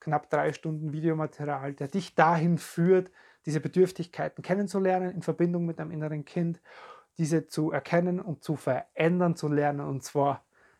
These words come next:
mit einem Weg vom Kopf raus und ins Herz rein. Genau. Dann habe ich noch einen Quick-Tipp für dich. Dazu muss ich aber schnell mal diese Karten mir hier holen. Hier sind. Genau. Und zwar ein Quick-Tipp, den ich dir ans Herz legen mag, ist noch, wenn du, äh,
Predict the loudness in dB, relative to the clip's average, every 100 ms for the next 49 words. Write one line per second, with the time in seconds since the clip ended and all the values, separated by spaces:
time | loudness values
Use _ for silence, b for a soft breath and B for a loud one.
0 | b -4 -2 2 2 2 -2 -4 -2 -2
1 | -2 0 0 0 -6 -12 -8 -8 -8 -12
2 | -14 -10 -12 -12 -18 _ _ -2 0 -2
3 | -6 -2 B B B 2 4 6 8 6
4 | 4 -2 0 -2 0 -6 -4 -4 -2 0
5 | -2 -2 -2 2 0 0 -2 -4 -4 -6
6 | -4 -4 -4 -6 -8 -4 -2 0 0 2
7 | 0 2 2 0 -2 -4 2 2 2 -4
8 | -16 B B B -14 B B 4 4 0
9 | 2 6 6 4 -6 -6 -4 -4 -4 -4
10 | -2 -2 0 2 2 0 -2 -2 0 0
11 | 2 0 0 -2 -6 -8 -4 -4 -6 B
12 | B B B B B 2 6 4 4 0
13 | 0 2 4 4 2